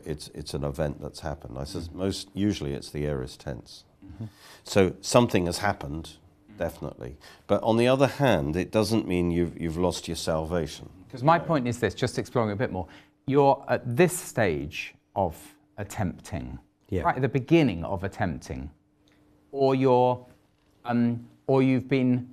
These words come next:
Speaker 2: attempting for many, many years,
Speaker 3: I don't think it
Speaker 2: trying, and then, so even just at that small, I know I may be a
Speaker 3: Yeah,
Speaker 2: bit
Speaker 3: no, no, it's a
Speaker 2: pedantic here,
Speaker 3: point.
Speaker 2: even at that little small point of attempting,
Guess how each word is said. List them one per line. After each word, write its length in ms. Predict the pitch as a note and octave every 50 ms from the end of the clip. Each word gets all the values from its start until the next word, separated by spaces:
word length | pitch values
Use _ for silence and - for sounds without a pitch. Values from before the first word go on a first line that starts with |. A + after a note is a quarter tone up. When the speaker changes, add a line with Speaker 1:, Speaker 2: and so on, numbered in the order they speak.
| - - C3
Speaker 2:
attempting 800 | C3+ - - - F3 D#3+ C#3 - - - - G2+ F#2 F#2+ G2+ G2 -
for 100 | - C3
many, 260 | C#3 D3+ D#3+ E3+ E3+
many 200 | E3 E3 E3 E3+
years, 680 | E3+ E3+ E3+ E3+ C#3 A#2+ G2 E2+ F2 - - - - - -
Speaker 3:
I 40 | A#2 - D#3
don't 100 | D#3+ F3+
think 120 | E3+ D3
it 40 | D#3+
Speaker 2:
trying, 340 | E3+ E3 C3+ F#2 F2+ A2 - - - - -
and 200 | D3+ D#3+ D#3 D3+
then, 280 | F#3 G3+ D#3 G2+ F#2+ - - - -
so 240 | - - D#3+ C#3+ C3 -
even 760 | - G3 A3+ A#3+ B3 A#3 A#3 A3+ A3+ A3 A3 G#3+ - - - _ _ -
just 280 | - G3 F#3 - -
at 100 | - -
that 280 | D#3 E3+ D#3+ - - -
small, 420 | - - - F#3+ F3+ F3 F3+ E3+ -
I 80 | C3+ C3
know 160 | B2 A2+ G2+
I 60 | F#2+
may 200 | F#2+ G2+ G#2 G2+
be 120 | F#2+ G#2 G2
a 40 | F#2
Speaker 3:
Yeah, 60 | F#2+
Speaker 2:
bit 180 | - A2+ D#3 E3
Speaker 3:
no, 160 | F#3 F#3+ F3 E3
no, 160 | F3+ G3+ G#3
it's 120 | - - A2+
a 40 |
Speaker 2:
pedantic 40 | G2
here, 100 | A2 A2 - D3+
Speaker 3:
point. 80 | -
Speaker 2:
even 260 | E3 F3 F3+ F#3 F#3+ E3+
at 100 | C#3 D3
that 180 | E3+ E3 C3+ D#3+
little 360 | F3 F3+ F#3 F#3 - F#3+ E3
small 520 | - - - - F3+ F3+ F3+ F3 E3 E3 D#3+
point 440 | E3 - F#3 F3+ D#3 B2 A#2 - -
of 160 | B2+ A#2+ G2+
attempting, 840 | A2+ G#2+ - - G#2+ G2 D#2+ - D#2+ - - F2 D#2+ E2+ G2 G2+